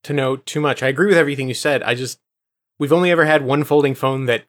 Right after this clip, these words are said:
kinda came out and then it didn't, and now we don't know when it's gonna come out. I don't, I don't know. I, I, I can't even speculate about anything related to folding phones until we actually have them shipping and coming.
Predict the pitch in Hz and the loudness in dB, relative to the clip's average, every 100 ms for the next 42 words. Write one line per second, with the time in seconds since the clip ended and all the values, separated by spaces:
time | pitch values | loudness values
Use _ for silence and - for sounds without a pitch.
0 | _ - - 110 113 117 117 117 123 131 | _ -18 -6 -2 0 0 -2 -4 -6 -8
1 | 131 135 135 - 143 139 143 - 120 117 | -6 -6 -6 -10 -6 -4 -4 -6 -8 -8
2 | 113 113 110 110 - 117 113 110 110 110 | -6 -4 -6 -8 -12 -10 -6 -6 -6 -6
3 | 110 110 113 107 - 110 - 117 110 - | -6 -6 -6 -8 -8 -8 -8 -10 -12 -14
4 | _ - 139 143 - 147 131 107 - _ | _ -2 0 0 -2 -2 -2 -4 -8 _
5 | _ 143 143 - 135 _ _ _ - 139 | _ -10 -8 -8 -8 _ _ _ -14 -6
6 | 190 147 92 - - - 156 - 95 87 | -4 -4 -4 -6 -6 -4 -4 -4 -4 -6
7 | - - 107 104 101 _ _ _ _ - | -12 -10 -6 -4 -6 _ _ _ _ -8
8 | 127 160 - 127 113 110 110 107 110 - | -2 0 0 -4 -6 -6 -6 -6 -10 -8
9 | 113 110 101 113 101 110 120 117 113 110 | -8 -8 -8 -10 -10 -12 -10 -6 -2 -4
10 | - 127 104 107 113 107 101 - 131 123 | -4 -10 -8 -6 -8 -8 -10 -8 -6 -6
11 | 107 110 110 104 117 117 104 | -8 -8 -12 -10 -8 -8 -10